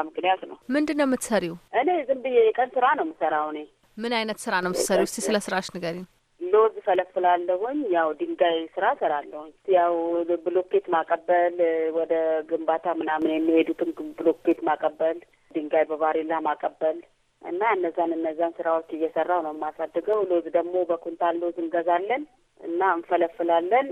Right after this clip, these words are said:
Speaker 1: የፈለፈለውን ሎዝ እንሸጣለን ለሸጡልን ሰዎች እና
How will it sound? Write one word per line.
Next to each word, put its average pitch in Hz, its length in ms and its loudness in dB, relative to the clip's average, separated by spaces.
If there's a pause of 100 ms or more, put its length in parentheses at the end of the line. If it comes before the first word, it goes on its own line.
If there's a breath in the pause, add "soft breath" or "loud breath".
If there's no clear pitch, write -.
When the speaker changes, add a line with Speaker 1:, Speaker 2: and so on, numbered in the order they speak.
(160)
Speaker 1:
የፈለፈለውን 165 840 -4
ሎዝ 233 300 4
እንሸጣለን 156 720 -2 (120)
ለሸጡልን 160 760 -2
ሰዎች 156 320 -2
እና 190 160 -4